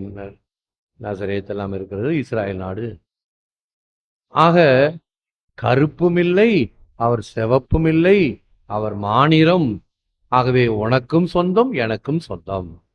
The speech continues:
அப்படின்னு சொன்னார். அதே பையன்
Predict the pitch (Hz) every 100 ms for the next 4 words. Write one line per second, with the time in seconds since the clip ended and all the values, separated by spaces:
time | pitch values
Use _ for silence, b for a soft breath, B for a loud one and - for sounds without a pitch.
0 | - 95 101 135 - 85 87 - _ _
1 | _ _ _ _ _ _ _ _ _ _
2 | _ _ _ _ _ - 143 185 226 208
3 | 175 170 175 185 180 -